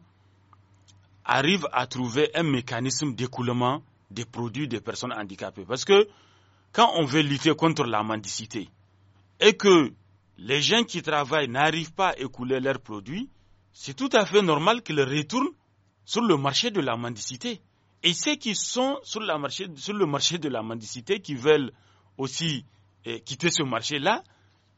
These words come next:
ils ne sont pas encouragés parce qu'ils voient déjà, eh, eh, les gens qui travaillent n'arrivent pas à gagner leur pain.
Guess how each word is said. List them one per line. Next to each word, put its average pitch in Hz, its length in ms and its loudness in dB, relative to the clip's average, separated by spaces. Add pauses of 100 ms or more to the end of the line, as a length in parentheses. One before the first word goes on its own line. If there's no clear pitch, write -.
ils 175 80 0
ne 160 40 2
sont - 220 2
pas 240 220 -2
encouragés 151 500 0
parce 190 180 -4
qu'ils 156 360 0
voient 185 240 6
déjà, 151 500 0 (420)
eh, 135 400 2
eh, 131 580 -2 (220)
les 131 180 -2
gens 170 180 2
qui 139 160 -12
travaillent 139 500 0 (180)
n'arrivent 131 340 -2
pas 143 160 2
à 131 60 0
gagner 117 300 -4
leur 110 200 -6
pain. 110 160 -6